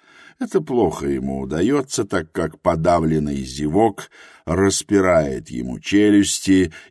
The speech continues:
и вызывает на глазах слёзы.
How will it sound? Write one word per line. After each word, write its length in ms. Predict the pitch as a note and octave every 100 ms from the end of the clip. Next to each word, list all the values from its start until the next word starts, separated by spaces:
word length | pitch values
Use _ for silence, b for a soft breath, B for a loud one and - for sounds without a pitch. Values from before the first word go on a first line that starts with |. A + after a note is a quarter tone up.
| -
и 140 | A2+
вызывает 960 | G#2 G#2 F2 E2+ D2+ D#2+ F2 F2 F2 D#2+
на 180 | E2+ D2+
глазах 600 | D2 C2+ B1+ C2 C2 -
слёзы. 840 | - D2 D2 D#2+ C2 A1+ G1+ -